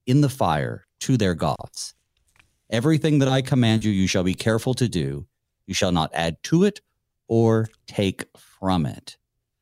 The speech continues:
All right, so just pausing there, it's the end of the chapter, and we're gonna go into thirteen next. Um, yeah, he's, it, it takes kind of a, I mean, it's all been serious, but it takes a very, uh, somber tone in this when he says,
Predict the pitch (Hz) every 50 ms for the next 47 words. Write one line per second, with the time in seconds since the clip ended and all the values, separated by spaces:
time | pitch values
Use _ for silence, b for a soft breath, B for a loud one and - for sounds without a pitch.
0 | _ _ _ _ - - 80 - - 143 156 - - - - - 196 202 180 151
1 | 139 127 117 110 120 117 107 90 85 90 101 104 - - 107 90 101 120 120 101
2 | 107 85 - - - - - - 131 131 127 127 - - - 76 65 71 78 92
3 | 78 62 82 80 76 90 87 95 90 87 95 92 90 82 85 - - 85 71 -
4 | - 120 117 101 80 65 67 - - - _ _ _ _ _ _ _ _ _ _
5 | _ - 135 139 143 - - - _ _ _ _ _ _ _ _ - 135 147 185
6 | 214 190 127 104 117 127 180 233 262 254 - - - - - - - - - -
7 | - - - - 143 143 123 - - 127 - - 240 262 - - - 269 208 160
8 | 127 120 110 110 - - 117 123 - 175 180 175 - - - - 202 156 131 123
9 | 117 - - - 175 160 135 104 87 82 87 - - - 131 117 123 127 - -
10 | 190 190 - - 123 107 92 87 104 107 131 147 139 127 117 104 95 - b b
11 | b b b b b _ - 90 85 80 - - - - - 107 113 123 139 135
12 | 117 104 98 90 - - - 113 123 139 139 120 98 92 87 87 - - - 110
13 | 110 101 98 92 95 92 90 87 - - 104 101 98 90 90 101 95 92 - -
14 | - 98 90 90 85 78